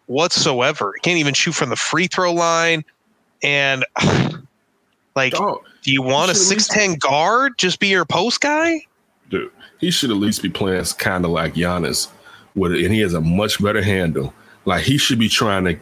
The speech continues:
Speaker 2: ch-, Euro step his way down through that lane.
Speaker 1: Right.
Speaker 2: I mean, he, he should be trying to get easy buckets. Um, and, and even at, especially in particularly the time when Joel's not in the game, he should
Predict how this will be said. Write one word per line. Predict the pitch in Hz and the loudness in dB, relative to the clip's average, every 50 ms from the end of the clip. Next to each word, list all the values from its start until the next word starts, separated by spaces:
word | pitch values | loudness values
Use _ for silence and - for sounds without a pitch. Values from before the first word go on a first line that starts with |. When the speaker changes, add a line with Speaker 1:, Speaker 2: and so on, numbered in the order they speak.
| - - - | -10 -12 -4
Speaker 2:
ch-, | - - - 131 - - | 0 0 0 0 0 0
Euro | 101 104 123 127 120 117 | 0 2 2 2 2 0
step | - - - 120 - - | 0 0 0 0 0 0
his | 113 101 107 | 0 0 2
way | 117 117 110 | 2 2 2
down | 101 110 113 113 113 107 | 2 2 2 2 2 0
through | - 123 117 | 0 0 2
that | 117 113 107 107 | 2 2 2 2
lane. | 107 110 110 113 117 113 113 113 113 110 - - 113 110 | 2 2 2 2 2 2 2 2 0 0 -2 -2 -4 -2
Speaker 1:
Right. | 107 104 101 - - | -2 -4 -4 -2 -2
Speaker 2:
I | 113 120 | 0 0
mean, | 117 104 | 2 2
he, | 127 175 175 127 - - - | 2 2 2 2 0 2 2
he | 131 180 | 2 2
should | 165 - 170 | 2 2 2
be | 151 139 | 0 2
trying | - - 143 131 127 | 2 2 2 2 2
to | 117 | 2
get | 110 117 107 - | 2 0 0 2
easy | 117 120 123 113 113 113 101 | 2 2 2 2 2 2 2
buckets. | 90 101 117 120 110 - - 92 87 - - - - - - - - - - - - _ - | 2 2 0 0 0 0 0 -2 0 -2 -2 -4 -4 -6 -8 -16 -20 -20 -20 -20 -14 _ -2
Um, | 104 98 95 95 95 92 90 87 87 85 85 85 - - | -2 0 0 0 0 0 0 0 0 0 0 -2 -2 -2
and, | 123 127 110 | -2 0 0
and | 147 147 156 | 0 0 2
even | 180 202 185 190 | 2 2 2 2
at, | 180 139 | 0 0
especially | 156 147 - - 208 214 180 165 147 196 | 0 0 0 2 0 0 0 0 0 0
in | 196 | 0
particularly | 202 175 - 233 214 214 196 180 170 | 0 0 -2 -2 0 0 2 2 0
the | 170 | 0
time | - 190 180 180 180 175 170 | 0 0 2 2 2 2 2
when | 160 147 | 2 2
Joel's | 123 151 170 180 185 180 170 139 151 | 2 2 2 2 2 2 2 2 2
not | 165 175 175 180 | 2 2 2 2
in | 175 | 2
the | 170 165 | 2 0
game, | 151 147 185 226 247 269 262 233 208 202 208 202 - _ - - - - - - | 0 2 2 2 2 2 2 2 2 2 0 -2 -4 _ -20 -20 -20 -20 -6 -2
he | 196 196 | 0 0
should | - - 185 | 2 2 0